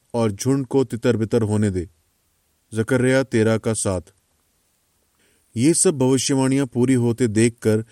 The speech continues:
नेकदिल लोगों का मसीहा पर विश्वास कमजोर नहीं, बल्कि मजबूत होना चाहिए था। पैराग्राफ सत्रह और अठारह से संबंधित तस्वीर के बारे में।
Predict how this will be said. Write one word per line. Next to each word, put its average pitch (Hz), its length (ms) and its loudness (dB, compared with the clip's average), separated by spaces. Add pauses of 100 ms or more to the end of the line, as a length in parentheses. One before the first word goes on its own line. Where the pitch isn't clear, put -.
(280)
नेकदिल 117 480 2
लोगों 113 320 2
का 120 160 0
मसीहा 110 420 0
पर 117 200 -2
विश्वास 107 420 -4
कमजोर 107 420 0
नहीं, 113 300 0 (380)
बल्कि 107 320 -2
मजबूत 104 520 -2
होना 101 240 -2
चाहिए 92 360 -4
था। 87 240 -10 (2000)
पैराग्राफ 143 440 0
सत्रह 127 360 -2
और 123 200 -2
अठारह 107 460 -2
से 113 180 -4
संबंधित 104 640 -2
तस्वीर 101 300 -2
के 104 140 -4
बारे 92 260 -2
में। 87 220 -8